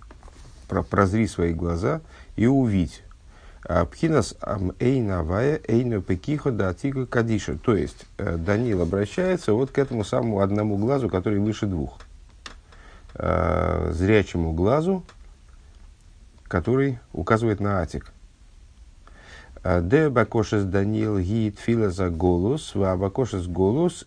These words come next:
ги". А, значит, с-, Даниил — это галутный пророк. Пророки, в, в принципе, делятся на галутных и израильских, да?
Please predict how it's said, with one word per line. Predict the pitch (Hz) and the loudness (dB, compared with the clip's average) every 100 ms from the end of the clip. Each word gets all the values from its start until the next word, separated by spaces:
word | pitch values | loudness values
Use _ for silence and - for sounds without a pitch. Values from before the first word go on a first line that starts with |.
| - | -6
ги". | 90 85 98 123 160 - - - - - - | -4 0 0 0 -2 -8 -20 -20 -20 -10 2
А, | 92 95 | 6 4
значит, | - 104 101 104 - - - | 2 0 2 0 -4 -6 -6
с-, | - - - - - 92 85 | -6 -8 -12 -12 -6 -2 0
Даниил — | 82 104 127 110 | 2 2 4 4
это | 87 85 | 2 2
галутный | 80 98 120 107 92 | 2 2 2 2 0
пророк. | 80 73 60 - - - - - - - - - - - - | 0 -2 -2 -6 -16 -20 -20 -20 -20 -20 -20 -20 -20 -20 -10
Пророки, | - 82 92 90 82 - - - | -2 0 0 0 -2 -4 -16 -18
в, | - - - 87 | -18 -14 -8 -6
в | |
принципе, | - 98 104 95 - 95 92 87 | 0 0 0 -2 0 0 0 -4
делятся | 92 90 87 78 78 | 0 2 2 0 -2
на | 78 | -2
галутных | 82 90 113 107 98 | 2 2 0 -2 -6
и | - 90 92 90 87 - - - - - - | -4 -2 -2 -2 -6 -14 -20 -20 -20 -20 -6
израильских, | 90 90 90 80 71 - 78 - | 0 4 4 4 0 -6 -14 -12
да? | - 98 | -8 -6